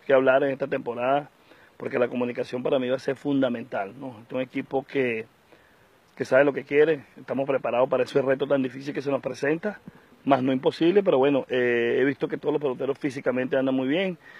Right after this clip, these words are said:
incluyendo al Mosco Arredondo, ¿no? Que lo, ya los trainers me dijeron que estos tres días, hoy, mañana y pasado, van a, va a estar, este, haciendo su última etapa de la rehabilitación y el día jueves puede batear,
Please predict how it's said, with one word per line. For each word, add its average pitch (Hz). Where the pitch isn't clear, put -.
incluyendo 127
al 117
Mosco 131
Arredondo, 127
¿no? 139
Que 123
lo, 110
ya 117
los 131
trainers 135
me 131
dijeron 123
que 127
estos 127
tres 135
días, 135
hoy, 131
mañana 127
y 135
pasado, 131
van 127
a, 127
va 117
a 110
estar, 127
este, 127
haciendo 123
su 131
última 135
etapa 127
de 135
la 117
rehabilitación 117
y 196
el 131
día 147
jueves 135
puede 135
batear, 127